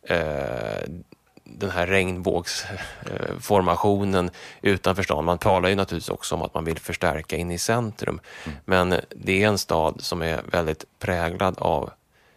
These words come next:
Speaker 1: eh, den här rörelsen och också en social rörlighet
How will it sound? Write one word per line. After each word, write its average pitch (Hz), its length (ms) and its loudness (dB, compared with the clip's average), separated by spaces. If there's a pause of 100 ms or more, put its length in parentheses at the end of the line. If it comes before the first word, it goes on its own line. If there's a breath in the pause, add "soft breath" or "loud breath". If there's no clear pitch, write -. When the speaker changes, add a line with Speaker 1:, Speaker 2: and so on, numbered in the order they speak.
Speaker 1:
eh, 85 280 -2
den 85 120 -4
här 85 200 -2
rörelsen 80 840 0 (360)
och 107 220 2
också 113 340 2
en 117 220 2
social 127 800 2 (480 soft breath)
rörlighet 90 800 2